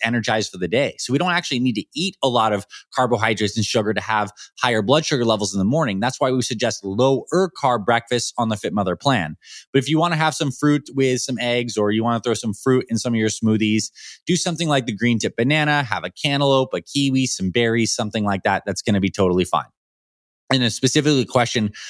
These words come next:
what fruit is best to have in the morning? Well, you can have a half or a full grapefruit, some organic berries, unripe banana, cantaloupe. Avocado is technically a fruit, although there's basically no blood sugar impact of that. And an apple.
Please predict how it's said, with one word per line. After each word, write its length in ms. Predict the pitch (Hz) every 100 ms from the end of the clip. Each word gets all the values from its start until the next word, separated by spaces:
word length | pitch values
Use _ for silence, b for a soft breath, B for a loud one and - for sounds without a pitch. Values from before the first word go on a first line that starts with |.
| B
what 180 | 135 127
fruit 160 | 143 143
is 140 | 110
best 220 | 123 113
to 40 | 127
have 100 | 113
in 60 |
the 80 | 98
morning? 320 | 95 131 110
Well, 180 | 104 107
you 80 | 131
can 100 | 165
have 160 | 135 107
a 60 |
half 340 | 98 - 104 -
or 80 | 98
a 60 |
full 240 | - 104 95
grapefruit, 600 | 98 107 - 110 107 104 B B
some 180 | - 113
organic 460 | 110 110 110 101
berries, 420 | 107 98 98 95 - _
unripe 380 | 123 120 117 110
banana, 380 | 98 98 98 95
cantaloupe. 560 | - 113 107 104 98 - _ _ -
Avocado 560 | 123 131 - 143 147
is 140 | 147 -
technically 480 | 143 - 147 143 143
a 60 |
fruit, 360 | 135 143 143 151
although 300 | 107 110 107
there's 180 | 104 101
basically 360 | 101 107 - 110
no 180 | 104 95
blood 200 | 98 98
sugar 220 | 107 95
impact 380 | 98 104 98 95
of 80 |
that. 240 | 95 95 - B B B
And 160 | - 170
an 120 | 160
apple. 400 | 147 143 87 -